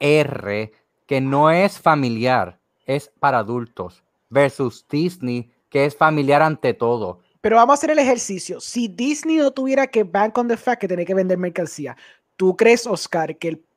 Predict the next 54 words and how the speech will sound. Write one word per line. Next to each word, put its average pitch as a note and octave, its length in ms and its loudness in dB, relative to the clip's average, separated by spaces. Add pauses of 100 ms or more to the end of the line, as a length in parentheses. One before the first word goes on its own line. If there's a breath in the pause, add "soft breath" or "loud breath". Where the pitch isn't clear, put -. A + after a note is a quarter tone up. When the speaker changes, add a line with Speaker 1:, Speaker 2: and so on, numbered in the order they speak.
Speaker 2:
que F#3 120 -6
se F#3 160 0
podría E3+ 380 0
haber G3+ 240 4
construido G3 560 4
esta G3 200 0
película G3 440 6
donde D#3+ 180 -2
tiene D#3 160 -6
un D#3 60 -6
final F3+ 320 -4
trágico F#3+ 440 -4
y E3 40 -4
she E3+ 200 -6
could F3 140 -2
become F3+ 280 -4
the F3+ 80 0
puppy F3+ 300 0
killer E3+ 300 -2
para F3 180 -6
la, E3 80 -10 (240)
para F3+ 120 -2
la E3 40 -4
secuela? D#3 380 -6 (260)
Speaker 1:
Sí, G3+ 580 2
porque G#3 320 2
mira, F#3 360 4
en G3+ 140 4
el G3 120 4
noventa F#3+ 400 4
y F#3 60 2
seis F3+ 220 0
lo G#3 80 2
hicieron G#3+ 280 2
con A3 180 0
Glenn A3 220 0
Close. F#3+ 800 2 (160 soft breath)
Hicieron F3+ 360 2
Speaker 2:
Ujú. G#3 60 2
Speaker 1:
una A#3 160 4
villana F#3 800 0 (200 soft breath)
de F3 120 0
que F3+ 80 0
hacía F3+ 240 2
eso. G#3 120 2
Esto F#3 160 -2
es - 40 -8
para A3 200 4
sus A3+ 260 -4
tiempos. F3 560 0
Y C#3+ 60 0
ahora D3+ 160 2
mismo G3+ 240 0
estamos F#3+ 480 0